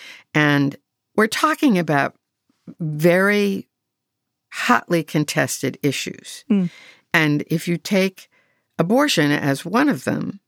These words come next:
Speaker 1: as just an example, people on both sides feel very passionately about it.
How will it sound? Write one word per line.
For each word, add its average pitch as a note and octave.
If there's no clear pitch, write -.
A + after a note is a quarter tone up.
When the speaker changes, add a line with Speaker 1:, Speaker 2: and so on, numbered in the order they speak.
Speaker 1:
as D#3+
just F3
an E3+
example, E3
people A#3
on E3+
both E3
sides C#3+
feel D#3
very E3+
passionately C3+
about -
it. -